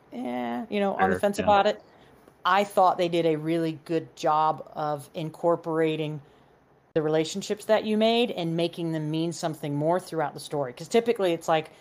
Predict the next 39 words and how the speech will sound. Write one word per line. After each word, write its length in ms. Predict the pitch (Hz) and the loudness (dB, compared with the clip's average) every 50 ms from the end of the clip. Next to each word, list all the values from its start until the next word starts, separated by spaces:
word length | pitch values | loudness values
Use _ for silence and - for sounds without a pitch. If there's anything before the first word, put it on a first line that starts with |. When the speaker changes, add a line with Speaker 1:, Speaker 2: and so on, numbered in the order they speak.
| - - - - - _ _ - | -20 -20 -20 -20 -20 _ _ -2
Speaker 1:
I 360 | 185 185 190 196 196 175 160 - - | 0 2 2 2 0 -2 -6 -10 -2
romanced 540 | 170 196 202 202 202 196 190 180 - - - | 2 4 4 4 4 4 2 0 -2 -6 -4
Piper 380 | - 202 196 190 190 190 185 180 | 0 2 2 2 2 2 0 0
and 100 | 175 170 | 0 0
sometimes 400 | - 185 180 - 202 190 180 - | -4 -4 -4 -2 -4 -4 -4 -4
she 120 | - 180 | -8 -6
says 220 | - - 180 165 | -4 -2 -2 -2
a 40 | 170 | -4
few 180 | 165 - 185 175 | -6 -6 -2 0
nice 240 | 175 170 160 151 - | 0 0 -2 -2 -4
things 260 | - 170 165 165 143 | -4 -4 -4 -4 -4
and, 80 | 156 | -4
like, 140 | 147 147 143 | -6 -6 -6
that's 240 | - 143 135 - - | -6 -10 -10 -10 -10
it. 180 | 139 - - - - - - _ - - - - _ _ _ - | -12 -12 -12 -16 -20 -20 -20 _ -20 -20 -20 -20 _ _ _ -4
This 240 | 156 196 196 - 262 | -2 0 0 2 2
is 120 | 247 220 | 2 4
a 40 | 226 | 4
Speaker 2:
Mm-hmm. 220 | 196 196 196 196 190 190 | 4 4 4 2 2 2
Speaker 1:
little 300 | 196 185 185 175 160 - - - | 4 4 4 2 0 -4 -10 -6
deeper. 380 | 156 165 160 160 156 147 139 | -6 -6 -4 -4 -4 -6 -4
Like, 300 | 131 139 139 139 139 - | -4 -4 -4 -4 -6 -8
you 340 | 147 147 160 165 160 156 160 | -10 -8 -4 -4 -2 -2 -2
might 600 | 165 156 151 151 147 147 147 151 151 156 156 - - | -2 -4 -4 -4 -4 -2 -2 -2 -2 -2 -4 -6 -6
get 180 | 156 156 156 | -6 -6 -6
special 640 | - - - 151 147 143 - - 147 143 143 143 139 - - - - - - | -8 -6 -4 -4 -4 -2 -4 -4 -2 -2 -2 -2 -4 -8 -14 -20 -20 -12 -2
text 320 | - 165 151 147 - - | 0 2 2 0 0 -4
messages. 580 | 156 143 135 - 143 123 131 139 135 131 120 127 | -2 -2 -2 -4 -8 -8 -6 -6 -6 -6 -6 -4
You 140 | 143 139 143 | -2 0 2
might 360 | 139 139 143 139 139 139 - | 2 2 2 0 -2 -4 -4
get 240 | - 143 135 135 - - - - - - - - - _ _ - | -2 -2 -2 -2 -4 -10 -20 -20 -20 -20 -20 -20 -20 _ _ -6
a 100 | - 156 | -4 -4
voicemail. 880 | 139 131 151 160 156 151 147 - - - - 160 151 143 139 135 135 135 139 | -2 0 2 2 2 2 0 -4 -8 -8 -6 -4 -2 0 0 0 0 0 2
Like, 220 | 156 160 156 - | 0 0 2 2
it, 140 | 170 160 - - - - - | 0 0 -2 -6 -14 -6 -2
it, 180 | 190 175 - - - _ - - - | -2 -2 -2 -4 -10 _ -6 -2 0
it 180 | 180 180 180 - - - - - - - | 0 0 0 -4 -16 -20 -20 -20 -20 -18
kind 380 | - - 214 208 208 220 226 220 | -6 0 2 4 4 4 6 6
of 300 | 214 202 175 - - | 4 4 2 0 -8